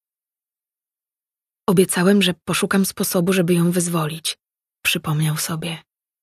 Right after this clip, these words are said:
Jak mam z całych sił starać się dotrzymać tej obietnicy, a jednocześnie poświęcić żonie należną jej uwagę? Miałby wrażenie, że nie jest do końca lojalny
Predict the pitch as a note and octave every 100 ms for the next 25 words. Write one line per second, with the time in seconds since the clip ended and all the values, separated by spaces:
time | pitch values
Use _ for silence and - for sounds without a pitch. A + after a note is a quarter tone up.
0 | _ _ _ _ _ _ _ _ - G#3
1 | A3 G#3 E3+ D#3 - F3 F3+ F#3+ - G3
2 | F3+ F#3+ - F3 F3 - E3+ F3 - F#3+
3 | F#3+ - F#3+ F#3 F3+ F#3 - F3+ D#3 -
4 | F#3 _ - _ _ _ _ _ - F#3
5 | F#3 F#3 F#3 G3 G#3 G3 G3 - G3 F#3
6 | F3+ F3+ D#3+ E3+ F3+ F#3 E3 E3 F3 F3
7 | E3+ F3+ G3+ A3 F#3 F#3+ F#3+ F#3 _ _
8 | _ _ _ _ _ _ _ _ _ _
9 | _ - F3+ E3+ E3+ E3+ E3 F3+ G3 F3+
10 | E3+ D#3+ E3+ D#3+ D#3 - F3+ D#3+ D#3 E3
11 | D#3 E3 D#3+ D#3+ D#3+ D#3+ E3 F#3+